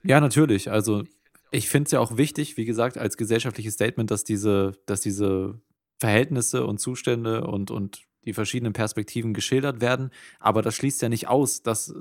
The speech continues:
<laughs> dass man nicht auch mal vielleicht ein innovatives, stilistisches Mittel benutzen darf, um eine bestimmte Situation irgendwie zu verdeutlichen oder auf die Leinwand zu bringen. Ich glaub, es gibt ja auch, auch diesen Spruch über Ken Loach,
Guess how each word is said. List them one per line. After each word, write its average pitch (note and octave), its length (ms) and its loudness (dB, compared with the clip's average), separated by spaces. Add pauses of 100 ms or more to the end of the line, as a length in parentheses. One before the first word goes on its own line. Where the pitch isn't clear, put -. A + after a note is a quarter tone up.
<laughs> A2 160 0
dass G#2+ 180 -2
man A#2 120 0
nicht A#2+ 120 -4
auch B2+ 160 0
mal A#2 120 0
vielleicht A2+ 300 -2
ein A2+ 60 -4
innovatives, A2+ 640 0
stilistisches A2+ 640 -4
Mittel A#2+ 280 2
benutzen G#2+ 400 -2
darf, A2+ 360 4 (280)
um A#2 180 0
eine A2+ 160 2
bestimmte G#2+ 680 2 (340)
Situation A#2 760 2 (100)
irgendwie G#2+ 300 0
zu G#2 120 -6
verdeutlichen G2+ 520 0
oder G2 200 0
auf - 80 -8
die - 100 -6
Leinwand G2+ 300 -2
zu G#2 100 -2
bringen. F#2+ 200 0
Ich F#2 60 -6
glaub, A2 160 2
es G#2+ 100 -4
gibt - 160 -6
ja A2 80 6
auch, G#2 120 0
auch G#2 180 -4
diesen G#2 240 -4
Spruch A#2+ 300 -2
über G#2+ 220 2
Ken G#2+ 220 -2
Loach, A2 320 4